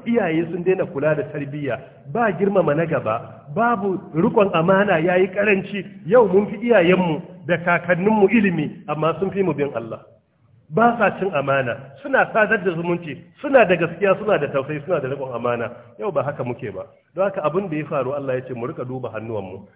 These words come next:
kuma ya ce, "Ma asabaka min hasanatin fa min Allah, wa ma asabaka min sayyi'atin," ko da cikin suratul Nisa aya ta saba'in da tara kenan. Allah ya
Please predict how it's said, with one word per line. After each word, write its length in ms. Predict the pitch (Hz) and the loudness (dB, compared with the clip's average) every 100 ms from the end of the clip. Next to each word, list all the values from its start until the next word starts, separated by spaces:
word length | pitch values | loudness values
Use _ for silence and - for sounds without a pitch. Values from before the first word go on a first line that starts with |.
| _ | _
kuma 200 | 113 147 | -8 -4
ya 80 | 151 | -4
ce, 160 | 147 | -6
"Ma 220 | 117 131 147 | -6 -2 -2
asabaka 580 | 127 - 135 131 143 135 | -4 -6 -6 -4 -6 -6
min 220 | 123 120 | -8 -8
hasanatin 720 | 120 147 143 139 156 175 208 - - - _ 123 110 - | -8 -6 -4 -2 -2 -2 -4 -10 -20 -20 _ -20 -20 -10
fa 100 | 139 | -6
min 160 | 147 139 | -4 -4
Allah, 260 | 120 113 | -6 -6
wa 140 | 117 151 | -2 2
ma 100 | 185 | 2
asabaka 500 | 185 175 175 190 185 | 2 -4 -2 -2 -2
min 140 | 156 151 | -6 -4
sayyi'atin," 600 | 196 196 185 214 214 240 - - - - - - - - - - - - | -4 0 0 0 0 -2 -4 -14 -18 -18 -18 -18 -20 -20 -20 -20 -20 0
ko 160 | 185 | 2
da 140 | 180 151 | 2 0
cikin 320 | - 160 139 | -4 -8 -8
suratul 360 | 160 160 165 143 | -6 -6 -6 -8
Nisa 240 | 127 131 151 | -10 -8 -6
aya 280 | 139 139 123 - | -4 -4 -4 -8
ta 300 | 120 120 - | -10 -10 -8
saba'in 320 | 131 127 135 | -8 -8 -8
da 60 | 123 | -10
tara 220 | 120 110 | -8 -10
kenan. 300 | - 95 98 - _ _ _ | -10 -12 -12 -14 _ _ _
Allah 260 | 170 185 | -2 2
ya 80 | 165 | 0